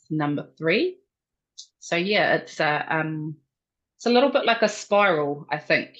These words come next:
You know, we circle back on these things. We circle back on our learnings and our experiences.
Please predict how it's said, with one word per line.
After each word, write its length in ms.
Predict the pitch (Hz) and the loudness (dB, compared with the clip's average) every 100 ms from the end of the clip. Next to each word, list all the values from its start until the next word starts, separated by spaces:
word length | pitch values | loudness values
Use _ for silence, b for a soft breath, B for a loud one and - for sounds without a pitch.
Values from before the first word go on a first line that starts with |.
| - | -10
You 80 | 156 | -4
know, 160 | 151 | -2
we 140 | 185 180 | -2 -2
circle 400 | - 175 165 160 | -2 -2 0 0
back 300 | 151 143 - | 2 0 0
on 220 | 151 147 | -2 -2
these 280 | 151 151 - | -4 -6 -6
things. 480 | 131 135 143 151 - | -6 -4 -6 -8 -12
We 80 | 117 | -10
circle 320 | - 156 151 | -8 -8 -4
back 300 | - 143 - | -2 -2 0
on 320 | 139 151 151 - _ _ - | -2 -2 -6 -10 _ _ -4
our 80 | 165 | 0
learnings 520 | 170 170 170 160 156 | 2 4 4 2 0
and 100 | 156 | -2
our 100 | 156 | -2
experiences. 1200 | - - 151 147 147 - - 131 143 - - - | -4 -6 -2 -2 -2 -6 -10 -12 -12 -16 -18 -20